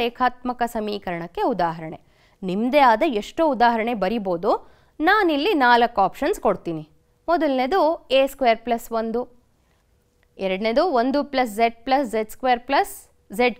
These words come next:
ಕ್ಯೂಬ್, ಎ ಪ್ಲಸ್ ವೈ is equal to ಏಳು, ಹಾಗೂ ಎರಡು ಎಮ್ ಮೈನಸ್ ಮೂರು is equal to ಏಳು. ಮೊದಲನೇದ ಉತ್ತರ ಅಲ್ಲ, ಯಾಕಂದ್ರೆ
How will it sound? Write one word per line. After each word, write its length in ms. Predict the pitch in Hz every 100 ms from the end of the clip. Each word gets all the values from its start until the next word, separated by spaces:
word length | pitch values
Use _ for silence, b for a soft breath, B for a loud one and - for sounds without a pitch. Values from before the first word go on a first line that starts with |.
| -
ಕ್ಯೂಬ್, 280 | 254 269 - - _ _ _ _ _ _ _ _ _ _ _ _ _ _ 185
ಎ 20 | 202 202
ಪ್ಲಸ್ 220 | 214 214 240
ವೈ 100 | 277 285
is 80 | 285 269
equal 240 | 262 262 247
to 60 | 254 247
ಏಳು, 180 | 240 240 262 254 _ _ _ -
ಹಾಗೂ 240 | 170 175 302 220
ಎರಡು 200 | 196 196 202
ಎಮ್ 80 | 202
ಮೈನಸ್ 300 | 190 190 196 -
ಮೂರು 200 | 190 190 185
is 80 | 175 175
equal 220 | 180 175 277
to 60 | 302 180
ಏಳು. 140 | 156 - _ _ _ _ _ _ _ _ _ _ _ _ -
ಮೊದಲನೇದ 460 | 311 339 392 320 302 311
ಉತ್ತರ 200 | 277 - 311 247 190 _ _ _ _ -
ಅಲ್ಲ, 240 | 175 180 160 - _ -
ಯಾಕಂದ್ರೆ 460 | 196 185 214 208